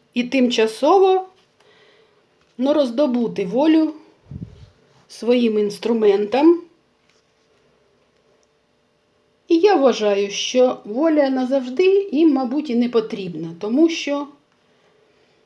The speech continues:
це їх призначення — створювати таку красу.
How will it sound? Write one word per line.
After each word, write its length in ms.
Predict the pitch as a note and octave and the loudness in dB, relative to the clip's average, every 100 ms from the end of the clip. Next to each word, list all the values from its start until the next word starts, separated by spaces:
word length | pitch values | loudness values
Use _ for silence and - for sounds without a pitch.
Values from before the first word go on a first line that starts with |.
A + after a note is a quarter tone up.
| _ _ _ _ _ | _ _ _ _ _
це 180 | - | -8
їх 500 | C#4+ D4 D#4 - - - _ _ _ _ _ _ _ _ _ _ _ _ - | -6 -2 -2 -4 -14 -20 _ _ _ _ _ _ _ _ _ _ _ _ -8
призначення — 840 | C4+ C4+ D4+ D#4+ - F3+ F3 F3 - _ _ _ _ _ _ _ _ _ | -4 0 0 0 -4 -8 -8 -8 -10 _ _ _ _ _ _ _ _ _
створювати 840 | - - G#3+ C#4+ D4+ C4 B3+ B3+ B3 | -20 -10 -4 -2 2 2 0 -2 -4
таку 360 | A3 G#3+ C4 | -6 -6 -6
красу. 500 | B3+ A#3+ A#3+ - D4 | -2 -4 -4 -6 -6